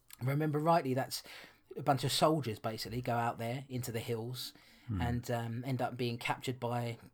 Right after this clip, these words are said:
Speaker 1: you know, the, a family of mutated people that are living out there. Um, did you see that one?
Speaker 2: I did, and I, uh, agree with the <laughs> critics, to be honest. I, I
Speaker 1: Yeah.
Speaker 2: can't remember it that well, only that I thought it was pretty rubbish.
Speaker 1: Yeah, it wasn't very good. It,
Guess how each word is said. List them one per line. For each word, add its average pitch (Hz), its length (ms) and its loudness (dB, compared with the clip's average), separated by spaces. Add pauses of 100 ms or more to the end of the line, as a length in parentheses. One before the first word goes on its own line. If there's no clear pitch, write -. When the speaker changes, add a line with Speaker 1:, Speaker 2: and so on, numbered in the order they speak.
(180)
Speaker 1:
you 123 120 -4
know, 123 100 -2
the, 123 220 -6
a 127 40 -6
family 123 460 0
of 123 180 -8
mutated 131 680 0 (280)
people 156 340 0
that 123 100 -4
are 117 40 -4
living 120 300 -2
out 117 180 -4
there. 131 380 -6
Um, 123 380 -2 (220)
did 135 140 2
you 135 60 0
see 147 140 4
that 147 200 2
one? 185 180 -4 (280)
Speaker 2:
I 113 120 8
did, 123 300 10 (140)
and 98 420 6
I, 92 360 6
uh, 92 400 4 (180)
agree 98 320 6
with 95 140 6
the - 60 0
<laughs> - 100 2
critics, 139 360 8
to 135 80 10
be 151 100 12
honest. 110 380 10
I, 101 180 10
I 101 120 4
Speaker 1:
Yeah. 98 40 8
Speaker 2:
can't 123 260 12
remember 98 340 10
it 92 80 4 (140)
that 98 180 6
well, 87 360 4
only 92 280 4
that 85 260 2
I 104 100 2
thought 92 340 0
it - 80 -6
was 101 120 -8
pretty - 360 -12
rubbish. - 480 -10 (440)
Speaker 1:
Yeah, - 200 -10
it 101 100 -12
wasn't 110 280 -8
very 98 260 -10
good. 107 180 -8 (300)
It, 202 160 4